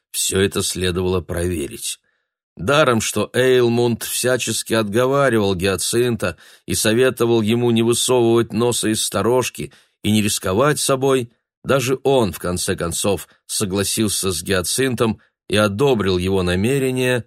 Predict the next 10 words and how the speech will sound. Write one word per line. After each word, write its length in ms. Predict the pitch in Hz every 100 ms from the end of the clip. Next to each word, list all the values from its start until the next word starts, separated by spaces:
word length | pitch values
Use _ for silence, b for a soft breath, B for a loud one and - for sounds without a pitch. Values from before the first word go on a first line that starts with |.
| _ _
которые 440 | - 92 147 165 143
сперва 500 | - - 90 92 123
называл 540 | 120 85 95 95 101
полным 520 | 80 95 101 98 98
безумством. 800 | 87 95 82 80 64 - - - _ _ _ _ _ _ _ -
Аннет 540 | 87 82 85 117 123
же 200 | 101 110
не 140 | 110 113
отговаривала 800 | 104 101 104 95 113 120 110 107
юношу. 580 | 98 90 73 - -